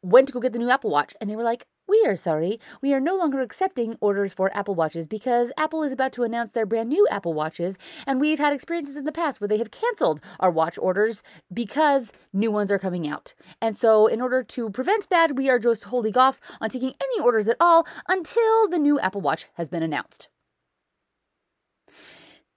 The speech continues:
The Apple Watch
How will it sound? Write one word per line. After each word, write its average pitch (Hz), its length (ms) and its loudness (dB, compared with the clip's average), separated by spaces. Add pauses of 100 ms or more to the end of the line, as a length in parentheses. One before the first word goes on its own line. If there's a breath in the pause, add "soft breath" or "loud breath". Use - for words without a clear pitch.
(1700)
The 208 160 4
Apple 220 180 2
Watch 233 300 0